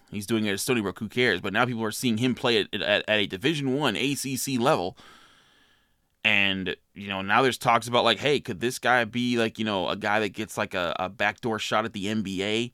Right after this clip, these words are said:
because of his length and how he's driving with the ball and how he's shooting the ball and how he's blocking shots and playing defense? You know, again, I'm not saying he's gonna get drafted. I'm saying, like, you know, someone might say, "You know what? I could use a six eleven guy who can do all those things. And if I can get him to do, like,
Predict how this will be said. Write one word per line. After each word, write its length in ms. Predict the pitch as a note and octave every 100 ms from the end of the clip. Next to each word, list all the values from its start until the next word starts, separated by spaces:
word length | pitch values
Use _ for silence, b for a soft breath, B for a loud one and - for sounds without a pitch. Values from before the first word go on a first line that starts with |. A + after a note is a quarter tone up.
| b b -
because 220 | G2+ G2
of 80 | E2+
his 100 | F2
length 380 | E2 A2 A#2
and 100 | -
how 140 | F#2 G2+
he's 160 | F#2
driving 400 | - F2+ G2 A2+
with 100 | A2+
the 80 | G#2+
ball 320 | A2 A2+ A#2
and 80 | A#2
how 200 | G2+ F#2+
he's 160 | F2+ E2
shooting 440 | - A2+ A2 A#2+
the 80 | A2+
ball 300 | A2+ A2+ A#2+
and 80 | G#2+
how 140 | F#2+
he's 100 | E2+
blocking 500 | F2+ G#2 G#2 G#2+ A#2
shots 440 | G#2 - G#2 A2+ F2
and 120 | D2+
playing 380 | - A#2 A2 F#2
defense? 580 | G2 A2 - A#2+ A#2+ - B B B -
You 100 | D2+
know, 100 | D2
again, 240 | G#2 G2+ D#2
I'm 100 | G2+
not 160 | E2+
saying 160 | - E2
he's 80 | C2+
gonna 140 | C#2
get 140 | A#1 C2+
drafted. 400 | E2+ D2+ - D#2
I'm 120 | F2+
saying, 280 | - D2 C#2
like, 260 | B1+ C2 B B B B -
you 120 | F#2+
know, 160 | D#2 -
someone 280 | - - A2
might 180 | G2+ F2+
say, 160 | A2 F#2+
"You 160 | F2+
know 100 | C#3
what? 120 | D3+ -
I 100 | G3
could 160 | A#2
use 200 | G#2 D3+
a 20 | G2
six 260 | G#2+ -
eleven 280 | G2 F2 E2+
guy 220 | D#2 D2
who 100 | G2
can 160 | D2+ D#2+
do 160 | E2+
all 80 | D2+
those 220 | - C2+
things. 280 | - F#2+ D2
And 80 | D2+
if 80 | D#2+
I 120 | C#3+
can 140 | -
get 140 | G2+ A2+
him 140 | A2
to 80 | G2
do, 200 | F#2+ F#2+
like, 200 | C2+ A#1